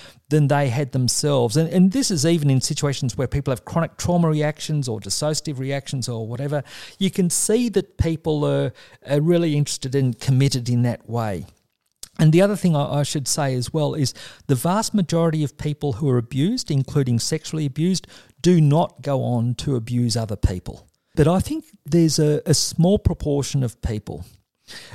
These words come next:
who might commit terrible crimes on someone else, including sexual abuse, where they have experienced abuse themselves. And, and so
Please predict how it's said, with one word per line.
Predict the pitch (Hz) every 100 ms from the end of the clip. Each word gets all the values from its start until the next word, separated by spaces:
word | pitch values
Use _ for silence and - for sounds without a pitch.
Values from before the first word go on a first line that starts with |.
| - -
who | 170 147
might | 139 135 - -
commit | - 143 - -
terrible | 175 190 151 127
crimes | - - 110 82 65 - - _ _ -
on | 127
someone | - 151 123 117
else, | 110 -
including | 135 - 147 123
sexual | - 127 - 135
abuse, | 117 127 123 - - - - -
where | 139 139
they | 131 151 175
have | 135 156 135
experienced | - - - 135 131 127 120 - - - - -
abuse | - 110 127 127 -
themselves. | - 120 - - 135 117 117 -
And, | 139 127
and | 139 143
so | - 143 135